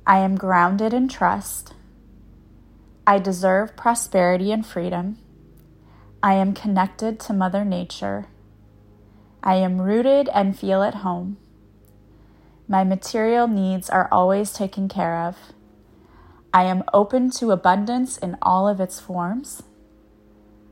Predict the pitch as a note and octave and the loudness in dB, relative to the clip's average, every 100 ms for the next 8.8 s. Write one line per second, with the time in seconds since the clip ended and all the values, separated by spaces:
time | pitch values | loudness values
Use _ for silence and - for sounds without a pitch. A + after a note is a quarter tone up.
0 | - - F#3+ F#3+ F#3+ G#3 A#3 B3 G#3 - | -14 0 2 2 2 0 0 -2 -6 -6
1 | F#3 E3 A3 - - - _ - - - | 0 0 0 -8 -14 -18 _ -20 -20 -20
2 | - - - - - _ _ _ - G3 | -20 -20 -20 -20 -20 _ _ _ 0 2
3 | F#3 G3 G#3+ C4+ - G#3+ G3+ F#3+ F#3 F3+ | 4 4 4 2 0 -2 0 0 4 4
4 | G#3 - F3+ E3+ G#3 - F#3+ F3+ - F#3 | 2 -8 -6 -4 -6 -6 -6 -6 -6 -6
5 | G3 G3+ E3+ F3 B3+ - - - - - | -6 -4 -4 -4 -6 -12 -20 -20 -20 -20
6 | - - - _ _ _ _ _ - _ | -20 -20 -20 _ _ _ _ _ -20 _
7 | _ - F#3+ F#3+ F#3+ - - G#3 A3+ C4+ | _ -2 0 2 0 -4 2 2 2 -4
8 | C4+ G3 F3+ F3 E3+ F#3+ - | -2 0 -2 -2 -4 -6 -12